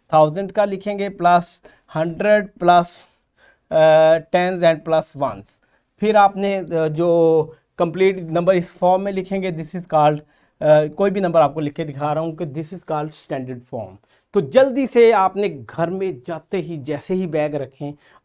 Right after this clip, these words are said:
आपको जब मैथमेटिक्स का काम समझ आ जाए, तो क्या आपको फील होता है कि आपका जहन तेज़ी से चलना शुरू हो गया? तो इसको रोकना नहीं है।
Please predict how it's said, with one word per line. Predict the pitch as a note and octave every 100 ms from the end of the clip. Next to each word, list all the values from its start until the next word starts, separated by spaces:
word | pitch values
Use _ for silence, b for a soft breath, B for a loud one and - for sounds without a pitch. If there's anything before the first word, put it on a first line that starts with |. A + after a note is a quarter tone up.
| -
आपको | C#3 D#3 E3+ F#3
जब | F3
मैथमेटिक्स | C3 C3 F#3+ F#3+ G3 -
का | F3+
काम | E3+ E3
समझ | E3 - E3+ F#3+
आ | D3+
जाए, | C3+ D3
तो | E3+
क्या | - E3+
आपको | E3 - F3+
फील | - E3+
होता | F#3 F#3 G#3+
है |
कि | G#3
आपका | G3+ A3
जहन | F#3+ G3 G3
तेज़ी | G#3 G3 G3+
से | G3
चलना | F#3+ E3+
शुरू | E3+ E3+ E3
हो | C#3
गया? | C3 - b b b
तो | F3+
इसको | F#3 F#3 G3+
रोकना | E3+ E3 G#3+
नहीं | F#3+ D3 A#2+
है। | F#2+